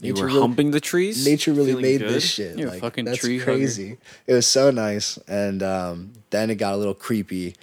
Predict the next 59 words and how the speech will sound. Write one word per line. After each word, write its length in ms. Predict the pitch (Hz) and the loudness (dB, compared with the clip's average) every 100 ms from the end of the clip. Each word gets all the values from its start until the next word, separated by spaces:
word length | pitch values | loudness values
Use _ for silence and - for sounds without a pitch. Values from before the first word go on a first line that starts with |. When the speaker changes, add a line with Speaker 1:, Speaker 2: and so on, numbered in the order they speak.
| _ _ | _ _
Speaker 2:
as 260 | 101 95 90 | -6 -4 -4
it, 160 | 90 90 | -8 -8
like, 160 | 87 | -10
the 100 | 92 | -6
sun 280 | - 101 98 | -4 -4 -4
was 120 | 90 | -2
setting, 460 | - 85 85 87 104 _ _ _ | -2 -4 -8 -10 -14 _ _ _
'cause 300 | - 95 - | -8 -6 -4
when 180 | 101 95 | -6 -6
it 140 | 87 | -4
sets, 400 | - 107 101 - | -2 0 -2 -2
I 80 | 101 | -6
didn't 160 | 101 98 | -6 -8
consider 640 | 95 - 110 101 92 95 _ _ _ _ - | -6 -4 -4 -4 -6 -10 _ _ _ _ -8
that 180 | 98 92 | -6 -4
it 60 | |
would 180 | 90 90 | -6 -8
be 140 | 95 | -10
dark 440 | 90 - 95 87 - 90 _ _ - | -8 -6 -4 -4 -10 -20 _ _ -8
hours 340 | 95 95 92 - | -4 -2 -4 -8
before 300 | 95 104 92 | -8 -6 -4
the 60 | |
sun 200 | - 95 92 | -4 -4 -6
actually 280 | 87 87 85 | -8 -8 -6
set 180 | 110 | -4
Speaker 1:
On 60 | 98 | -2
your 100 | 95 | -2
Speaker 2:
because 240 | - 95 | -4 -4
the 60 | 95 | -4
Speaker 1:
six-hour 40 | 90 | -4
Speaker 2:
trees 220 | 90 107 | -2 -4
are 40 | 98 | -4
Speaker 1:
hike. 60 | |
Speaker 2:
so 180 | - 85 | -6 -8
tall. 300 | 87 87 85 | -10 -10 -8
Yeah. 180 | 90 90 | -8 -6
Speaker 1:
Yeah. 220 | 92 87 87 | -8 -8 -4
Speaker 2:
Well, 120 | 139 180 | 4 6
I 20 | |
only 160 | 202 | 8
got, 160 | 185 165 | 8 8
like, 280 | 139 120 - _ _ _ _ _ - | 8 4 -4 _ _ _ _ _ -2
three 160 | 117 120 | 4 4
hours 300 | 107 107 113 | 4 2 0
in, 160 | 90 | -2
six 240 | 87 127 131 | -2 -2 0
hours 180 | 104 - | -2 -2
total, 260 | 104 87 87 | -6 -4 -8
you 80 | |
know? 140 | 90 90 | -8 -8
So 140 | - | -6
then 120 | 98 95 | -6 -6
I 60 | |
had 160 | 98 90 | -8 -10
to 40 | |
just 220 | 87 82 | -12 -10
get 160 | 95 85 | -10 -12
back 240 | 85 82 | -12 -14
quickly. 400 | - 90 90 87 | -12 -12 -10 -12